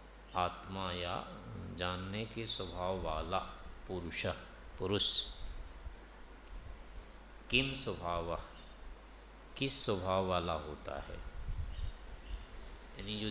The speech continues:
जीवात्मा का स्वभाव है वो हर समय जानते रहना है। कभी भी उसको ज्ञान का अभाव स्वीकार नहीं होता है,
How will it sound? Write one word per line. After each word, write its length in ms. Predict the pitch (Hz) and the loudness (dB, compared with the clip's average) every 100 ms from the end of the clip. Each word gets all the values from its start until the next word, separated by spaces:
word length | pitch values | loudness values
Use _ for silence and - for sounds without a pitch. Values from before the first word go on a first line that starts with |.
| 98 | 4
जीवात्मा 640 | 101 101 104 - 113 117 117 | 4 8 6 4 0 0 0
का 120 | 117 | 0
स्वभाव 640 | 107 - 92 92 101 101 98 | 0 0 0 4 6 8 8
है 140 | 98 | 6
वो 180 | 98 98 | 6 4
हर 140 | 92 90 | 4 2
समय 400 | - 95 110 131 - - - - - - - - - - - | 2 4 2 2 -4 -8 -10 -10 -10 -10 -12 -10 -8 -6 4
जानते 680 | 101 98 104 107 107 - 123 | 10 10 10 6 2 6 8
रहना 400 | 95 82 80 78 | 8 4 2 0
है। 280 | 73 76 76 - - - - - - - - - - 113 110 - - - - - - - - - - - - - | -2 -4 -6 -8 -12 -14 -14 -14 -14 -12 -12 -10 -8 -8 -10 -12 -14 -14 -12 -14 -14 -14 -14 -14 -14 -14 -14 0
कभी 280 | 101 92 113 | 2 6 8
भी 180 | 110 110 | 10 10
उसको 340 | 107 - 110 | 10 8 8
ज्ञान 460 | 104 101 101 107 107 | 8 10 12 10 8
का 200 | - 110 | 8 8
अभाव 760 | 117 101 85 92 90 87 101 120 - - - - - - - | 8 6 4 6 6 4 2 -2 -6 -12 -12 -12 -12 -12 -6
स्वीकार 600 | - - 95 - 101 98 | -4 -2 -2 2 4 4
नहीं 300 | 98 92 92 | 2 0 0
होता 340 | 85 78 - | -2 -4 -4
है, 120 | 80 | -4